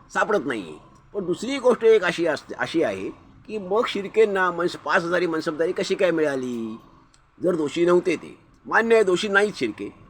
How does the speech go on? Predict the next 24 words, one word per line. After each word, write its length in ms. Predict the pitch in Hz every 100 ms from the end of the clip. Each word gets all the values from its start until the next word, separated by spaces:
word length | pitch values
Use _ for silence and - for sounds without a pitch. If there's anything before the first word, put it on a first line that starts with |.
| - -
गणोजी 240 | 135 156 156
शिर्के 340 | 151 127 151
दोषी 260 | 120 113 180
नव्हते 280 | 220 202 90
पकडून 340 | - 127 135
देण्यामध्ये, 440 | 117 98 76 - - _ _ _
कारण 180 | 131 151
ते 40 | 151
आपल्या 220 | 143 143
बहिणीच्या, 580 | 120 131 151 160 165 175 175 - - - _ -
अ, 240 | - 117 117 -
पतीला, 600 | 156 196 143 101 82 76 - - - -
शंभूराजांना, 560 | 160 190 156 117 101 92
मेवण्याला 520 | 113 123 160 131 101 92
पकडून 400 | - 131 143 131
कसं 280 | - 139
द्यावं, 400 | 165 131 117 107 104 - - - _ _ _
त्यामुळे 220 | 160 180
ते 80 | 202
नसतीलही, 540 | 190 202 254 233 165 135 - -
अ, 100 | 107
पकडून 380 | 113 117 123 110
दिले 160 | 98
त्यांनी. 200 | 80 71